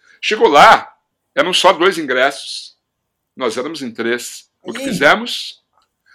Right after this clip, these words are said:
Speaker 1: Nós demos nos-, nossos dois ingressos de presente pra amigos e os três ficaram de fora.
Speaker 2: Como seria de se esperar de três amigos, no fim, né?
Speaker 1: Três grandes amigos. Amizade, primeiro disco dos Devotos.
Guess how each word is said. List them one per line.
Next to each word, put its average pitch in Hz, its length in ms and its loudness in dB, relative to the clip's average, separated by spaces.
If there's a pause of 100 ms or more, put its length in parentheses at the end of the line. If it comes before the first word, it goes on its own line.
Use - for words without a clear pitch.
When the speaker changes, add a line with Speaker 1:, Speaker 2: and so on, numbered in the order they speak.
(260)
Speaker 1:
Nós 160 220 -4
demos 170 460 0
nos-, 131 260 -4 (240)
nossos 131 400 -8
dois 160 260 -2
ingressos 127 580 -2
de 131 120 -18
presente 127 540 -8
pra 120 120 -8
amigos 139 560 -8
e 156 60 -6
os 156 160 -8
três 143 240 -10
ficaram 127 240 -14
de 127 100 -20
fora. 101 300 -20 (3000)
Speaker 2:
Como 123 220 -10
seria 139 340 -4
de 151 80 -12
se 170 80 -8
esperar 175 380 0
de 175 100 -10
três 170 240 -8
amigos, 131 400 -8
no 117 80 -14
fim, 117 240 -18
né? 123 180 -20 (460)
Speaker 1:
Três 107 240 -10
grandes 110 320 -12
amigos. 104 460 -14
Amizade, 113 640 -6
primeiro 120 340 -18
disco - 240 -20
dos - 100 -20
Devotos. - 640 -20